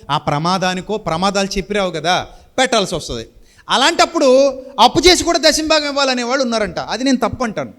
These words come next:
అది తప్పు అంట, మంచి పద్ధతి కాదు అది, ప్రేమ కాదు అది, అది మంచి పద్ధతి కాదు అది. వాళ్ళ పరిస్థితిని మనం అర్థం చేసుకోవాలి. మన మోహన్కి కాలు ఇలాగ అయిపోయింది, సాయం చేసామా?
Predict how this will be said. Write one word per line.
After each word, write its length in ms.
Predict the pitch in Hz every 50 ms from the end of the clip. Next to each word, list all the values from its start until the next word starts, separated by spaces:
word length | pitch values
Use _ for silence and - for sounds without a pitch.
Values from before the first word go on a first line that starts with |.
| _ _ -
అది 200 | 175 - - 220
తప్పు 140 | 226 220 -
అంట, 140 | 294 269 233
మంచి 360 | 180 180 185 196 220 220 -
పద్ధతి 320 | - 262 262 233 262 262 262
కాదు 220 | 262 247 247 247
అది, 100 | 240 208
ప్రేమ 340 | 175 - 196 202 214 226 240
కాదు 220 | 226 233 226 226
అది, 160 | 226 208 190
అది 100 | 180 175
మంచి 240 | 175 170 180 180 -
పద్ధతి 280 | - 214 196 208 196 208
కాదు 200 | 202 202 202 196
అది. 120 | 175 127 107 - _ - - - -
వాళ్ళ 140 | - 165 185
పరిస్థితిని 420 | - 180 196 214 - - 240 240 233
మనం 160 | 226 220 202
అర్థం 320 | 185 180 165 220 226 220
చేసుకోవాలి. 400 | 208 190 - - 160 123 104 98 104 - - _ _ - _ _ _ _ - - _ _ _ -
మన 120 | 139 151 156
మోహన్కి 460 | 151 147 151 165 180 220 240 233 226
కాలు 280 | - 208 185 190 202
ఇలాగ 160 | 214 214 202 202
అయిపోయింది, 720 | 185 190 190 196 190 170 151 151 147 143 139 - - - _ _ _ _ _ _ _ _ _
సాయం 300 | - - 156 170 202 214
చేసామా? 460 | 208 202 190 220 226 226 240 277 320